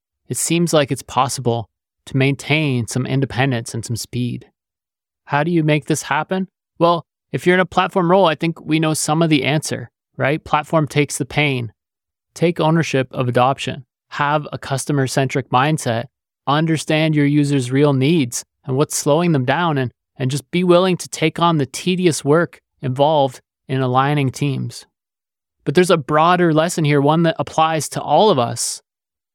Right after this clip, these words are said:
Don't underestimate your power. Even the smallest change can make a difference. Be the connective tissue that a growing organization needs.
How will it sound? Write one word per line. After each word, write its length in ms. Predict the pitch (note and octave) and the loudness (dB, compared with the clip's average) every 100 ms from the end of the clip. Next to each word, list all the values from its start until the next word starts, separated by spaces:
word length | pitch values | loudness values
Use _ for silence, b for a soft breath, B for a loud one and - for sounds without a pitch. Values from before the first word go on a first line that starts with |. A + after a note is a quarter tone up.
| _ _ | _ _
Don't 320 | D3 D#3+ F#3 | 2 2 0
underestimate 1040 | - D#3 D#3+ D3 D#3 - D3+ C3+ C3 B2+ - _ _ | 0 2 4 2 2 0 -2 0 0 -2 -8 _ _
your 140 | C3 B2 | -2 -2
power. 560 | - D3+ D3+ B2+ C3 _ _ _ _ _ _ _ - | 0 0 0 -4 -10 _ _ _ _ _ _ _ 0
Even 300 | D#3+ F3 D#3+ | 2 4 4
the 100 | C#3+ | 2
smallest 680 | - C#3+ D3+ E3+ D3+ - - _ | 2 0 2 2 0 -4 -12 _
change 460 | - - F3+ E3+ - | -6 0 2 2 2
can 160 | C3+ | 2
make 240 | B2 C#3+ - | 4 2 2
a 120 | B2+ - | 0 0
difference. 640 | - E3 - B2+ A#2+ - - _ _ _ _ _ _ _ - | 0 2 2 -2 -2 -10 -12 _ _ _ _ _ _ _ 0
Be 300 | E3 F3+ F3+ | 2 4 2
the 140 | D3 | 2
connective 520 | C#3 C#3 C#3+ - C3 - | 2 2 0 0 -4 -4
tissue 540 | - E3+ - A#2+ A#2 - _ _ _ _ - | -2 -2 0 0 -2 -8 _ _ _ _ -2
that 120 | C3+ | 2
a 80 | B2+ | 2
growing 400 | A#2 C3 C#3+ C#3 | 4 4 4 2
organization 720 | C3 B2+ A#2+ A2+ B2 - A2+ | 0 2 0 2 2 0 -2
needs. 460 | A2+ C#3 A#2+ - | 0 0 -2 -10